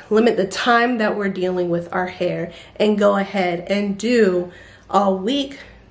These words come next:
to two months of protective styling. Now, the options that you have, <laughs> the list goes on. You have box braids, twist outs,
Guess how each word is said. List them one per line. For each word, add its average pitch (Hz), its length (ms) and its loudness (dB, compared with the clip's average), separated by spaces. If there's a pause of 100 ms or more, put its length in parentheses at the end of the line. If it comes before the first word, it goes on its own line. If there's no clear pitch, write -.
(160)
to 233 180 -4
two 214 320 2
months 180 380 0
of - 240 -6
protective 170 460 -4
styling. 127 520 -6 (380)
Now, 214 80 4
the 202 100 2
options 370 460 2
that 226 180 -4
you 220 60 -6
have, 196 600 -2 (360)
<laughs> - 280 -20
the 233 600 0
list 247 400 2
goes 220 300 0
on. - 320 -8
You 220 140 -2
have 196 500 -2 (320)
box 339 320 2
braids, 285 560 0 (220)
twist 220 360 2
outs, 214 500 2